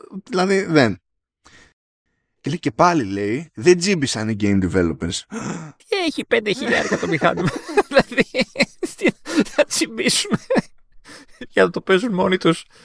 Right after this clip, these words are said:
Speaker 1: Ε, ναι, όχι, όχι, λέει, πιστεύει ότι το πρόβλημα είναι ότι δεν υπάρχουν χειριστήρια για
Speaker 2: Ε,
Speaker 1: V R games
Speaker 2: σωστά,
Speaker 1: και
Speaker 2: σωστά,
Speaker 1: δεν ξέρω κι εγώ
Speaker 2: αυτό
Speaker 1: τι.
Speaker 2: φταίει.
Speaker 1: Γιατί αν υπήρχαν, θα είχε γίνει
Speaker 2: Ναι, ναι, αυτό.
Speaker 1: πανικός τώρα.
Speaker 2: <laughs>
Speaker 1: Ότι θα βοηθούσε, θα βοηθούσε. Ναι, αλλά δεν θα είχε
Speaker 2: Ουρές,
Speaker 1: γίνει.
Speaker 2: ουρές, ουρές μέχρι εδώ θα ήταν.
Speaker 1: <laughs>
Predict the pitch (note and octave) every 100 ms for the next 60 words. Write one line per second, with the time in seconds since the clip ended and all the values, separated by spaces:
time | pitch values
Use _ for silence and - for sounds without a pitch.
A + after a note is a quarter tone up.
0 | - - - F3 G#3 B2+ F3+ - D3 -
1 | C3+ C3 - D#3+ F3 E3 D3 E3 E3+ D#3+
2 | E3 E3+ E3 D3 D3 D#3 D3 C#3+ D3 B2+
3 | A2+ B2 A2+ C3+ C3+ A#2 G#2+ G#2 G#2 G#2
4 | G2 G2 G2+ G#2 G2 B2+ C3 A2+ A2+ A#2
5 | - - D3 C#3 C3+ D3 D3+ D3 C3+ C#3
6 | C3+ B2+ G#2+ B2+ E3 F3+ F3+ D#3+ D#3 -
7 | C#3+ A3+ D#4+ - D#3 E3+ F#3 F3+ F#3 -
8 | F3 E3+ E3 E3 - C#3 - _ _ E3
9 | D#3 F#3+ E3+ D3 G2+ F2 - _ _ _
10 | - D3+ E3 D3+ C#3+ C#3 - E3 D#3+ F3+
11 | E3 D#3 C#3 F#3+ - F2 D2+ C3 C3+ A2
12 | C3+ D3 G#3 C#3 E3 E3+ D3+ A2 B2+ D3+
13 | D3 G#2 - A#2+ C3+ D#3 - D3+ D3+ C#3+
14 | C#3+ C#3+ D3 B2 B2 - - -